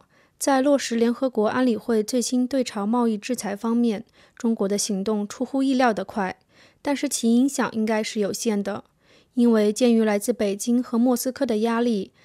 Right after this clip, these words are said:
来自两国的石油将继续源源不断地运往朝鲜。因此，朝鲜领导人金正恩的导弹、飞机和坦克并不会缺少燃料。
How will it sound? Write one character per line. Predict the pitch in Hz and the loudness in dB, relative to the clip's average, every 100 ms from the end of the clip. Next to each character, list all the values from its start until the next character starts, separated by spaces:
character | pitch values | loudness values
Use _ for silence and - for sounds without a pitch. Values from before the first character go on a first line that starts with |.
| _ _ | _ _
来 | 208 | -4
自 | 202 233 | -2 0
两 | 214 196 | 0 0
国 | 196 202 | -2 -2
的 | 226 | -2
石 | - 226 | -2 0
油 | 220 202 | 0 0
将 | 226 240 247 | -2 -2 -2
继 | - 262 | -2 -4
续 | - 196 | -4 -2
源 | 202 | 0
源 | 202 202 | 0 -2
不 | 202 196 | -4 -2
断 | 220 | -2
地 | 202 196 | -2 -2
运 | 220 | -2
往 | 214 196 | -2 -2
朝 | - 196 | -4 -6
鲜。 | 202 - 185 - _ _ _ _ _ _ _ _ | -6 -4 -6 -6 _ _ _ _ _ _ _ _
因 | 240 240 | 0 2
此， | - 208 196 - - _ | 2 0 -2 -8 -20 _
朝 | - 220 | -2 0
鲜 | 233 226 202 | 2 -2 0
领 | 202 | 0
导 | 233 220 | 0 0
人 | 196 202 214 | -2 -4 -4
金 | 254 254 | -2 0
正 | 277 254 | 2 2
恩 | 254 262 | 2 2
的 | 220 | 0
导 | 202 190 - | 0 -4 -2
弹、 | 233 214 202 - _ | -4 -4 -6 -12 _
飞 | - 262 | 0 0
机 | - 269 | 0 -6
和 | - 240 | -4 -6
坦 | - 190 | -4 -6
克 | 202 - 220 - | -4 -2 -2 -2
并 | 285 254 | -2 -2
不 | 214 | -2
会 | 208 202 | -2 -2
缺 | 202 220 | -2 -4
少 | 214 190 | -4 -4
燃 | 185 185 | -4 -4
料。 | 202 202 240 | -2 -4 -6